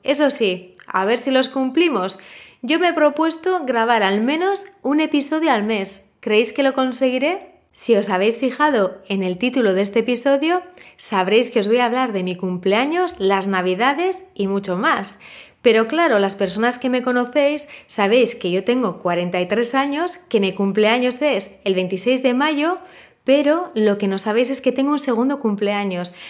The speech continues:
Yo cumplí treinta y dos años el veinticuatro de diciembre, en Nochebuena. No os asustéis porque esto es muy fácil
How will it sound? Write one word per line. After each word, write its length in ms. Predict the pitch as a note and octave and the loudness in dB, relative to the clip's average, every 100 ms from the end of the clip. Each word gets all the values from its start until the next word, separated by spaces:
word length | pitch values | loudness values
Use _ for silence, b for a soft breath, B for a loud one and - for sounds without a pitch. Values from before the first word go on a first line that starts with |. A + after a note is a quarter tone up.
| B B | B B
Yo 240 | A#3 C#4 | 0 0
cumplí 760 | C#4+ C4+ B3+ B3+ G#3 F3 - _ | 2 0 0 -2 -2 -4 -8 _
treinta 380 | - A3 G#3 A3 | 0 2 2 4
y 60 | A3 | 4
dos 260 | C4+ C#4 | 4 2
años 480 | B3+ C4+ D#4+ G4 G4 - | 0 0 0 0 -2 -6
el 160 | - A3 | -2 0
veinticuatro 640 | A3 G#3 A3 C4 C#4 F4 | 2 2 0 0 0 2
de 300 | E4 G3+ F#3+ | 2 4 2
diciembre, 720 | F#3 G3 G3+ G3+ F#3+ F3 D#3+ - | 2 0 0 0 0 -4 -8 -12
en 160 | - G3+ | -6 -2
Nochebuena. 680 | G3 F#3 F#3 F#3+ F#3+ E3 D#3+ - _ _ - | 0 -2 -2 0 -2 -4 -8 -18 _ _ -4
No 160 | A#3+ | 0
os 100 | C4 | 2
asustéis 540 | C#4+ C4 C4 - D4 D#4+ | 2 0 -2 0 0 0
porque 260 | B3 A#3 | 0 2
esto 180 | C4+ C4+ | 0 2
es 80 | C4 | 2
muy 180 | C4 C#4 | 2 0
fácil 600 | C4+ D4 D#4 F#4 F#4+ | 0 -4 0 2 2